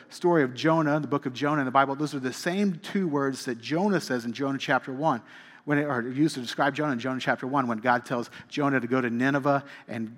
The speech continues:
Jonah does not wanna go to Nineveh. He goes to Tarsus instead. He heads the complete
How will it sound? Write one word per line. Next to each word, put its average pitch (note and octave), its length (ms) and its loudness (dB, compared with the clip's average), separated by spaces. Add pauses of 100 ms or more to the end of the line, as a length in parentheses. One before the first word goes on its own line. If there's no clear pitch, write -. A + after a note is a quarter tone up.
(120)
Jonah A#2 280 -2
does G#2 140 -8
not C#3 260 4
wanna D3+ 140 2
go C#3 100 2
to C3+ 60 -2
Nineveh. C3+ 320 0
He A2 80 -6
goes A2 200 -6
to G2+ 80 -14
Tarsus C#3+ 440 -2
instead. B2+ 240 -4
He G#2+ 60 -8
heads G#2 160 -6
the G#2+ 100 -14 (220)
complete E3 340 2